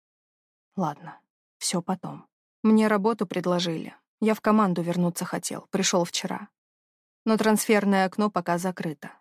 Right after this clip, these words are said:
и мне тренер наш, Палыч, предложил другое. В спорткомплексе дети тренируются. Ну, как я всегда занимался. Самые мелкие,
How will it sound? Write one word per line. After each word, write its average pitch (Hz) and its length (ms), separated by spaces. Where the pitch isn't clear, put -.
и 202 80
мне 190 220
тренер 208 400
наш, - 260
Палыч, - 440
предложил 220 480
другое. 175 540
В - 60
спорткомплексе 240 800
дети 185 260
тренируются. 165 720
Ну, 226 460
как 240 200
я 175 120
всегда 165 320
занимался. 175 680
Самые 202 400
мелкие, 175 560